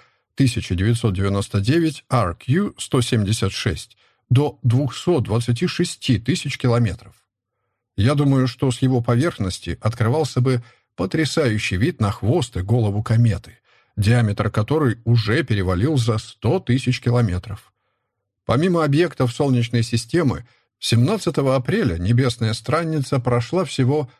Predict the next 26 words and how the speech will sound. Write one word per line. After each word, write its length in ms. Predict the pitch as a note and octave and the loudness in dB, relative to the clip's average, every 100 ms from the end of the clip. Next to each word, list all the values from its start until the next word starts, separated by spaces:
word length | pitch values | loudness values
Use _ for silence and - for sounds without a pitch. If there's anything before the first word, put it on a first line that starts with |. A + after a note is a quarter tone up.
| _ | _
в 80 | - | -10
семи 460 | - D3 D#3 D3+ G2 | -2 0 2 0 0
угловых 480 | A2 G#2+ A2 C3 A#2+ | 0 0 2 0 0
минутах 500 | F#2 A2 G3+ D3 - | 0 0 0 -2 -2
от 160 | F3+ F#3 | -6 -4
красивой 540 | C#3+ A#2+ - G#3+ D#3 | 0 -2 0 0 0
спиральной 480 | A#2 A2 A2+ A#2+ G2 | 0 0 0 0 0
галактики 760 | F#2+ F#2+ F3 F#3 D3+ C#3 D#3 C#3 - _ _ | 0 0 0 0 -4 0 -2 -2 -10 _ _
Н 240 | - E3 F#3 | -2 0 2
Джи 260 | B2 A#2+ | 4 2
Си 460 | B2+ - - F2 - _ _ - | 2 -4 -4 -4 -6 _ _ -2
три 180 | A2+ A#2 | 0 2
тысячи 440 | F3+ A3 F3+ F3+ | 0 -2 -2 -2
четыреста 560 | - B2 A#2 A2+ - A2+ | 0 0 0 -2 -2 -2
двадцать 400 | G#2 G#2 B2 A#2 | -2 -4 -4 -4
три, 260 | F2+ E2+ _ _ _ _ | -6 -8 _ _ _ _
открытой 520 | - A#2 B2+ C3 A#2 | -4 0 2 2 2
великим 600 | G#2 G2+ G#2 C3+ A#2+ F#2 | 0 2 2 2 0 -4
Вильямом 600 | E2+ G#2 B2 A2 G#2+ F#2+ | -2 2 2 2 -2 -4
Гершелем 600 | F2 A2+ C#3+ - C3+ C3 A#2+ _ _ | -2 -2 -2 0 0 0 -2 _ _
в 80 | _ | _
тысяча 420 | F#3+ F#3+ F3 D#3 | -4 -2 -2 -2
семьсот 540 | - B2+ A#2 - F3 | 0 0 0 0 0
восемьдесят 600 | A#2 C#3 B2+ B2+ A#2 B2 | 0 0 0 0 0 -2
четвертом 600 | - B2 G#2+ F2+ - G2 | -2 -2 0 -2 -2 -2
году. 400 | G2+ B2+ G#2 - | 0 0 -2 -6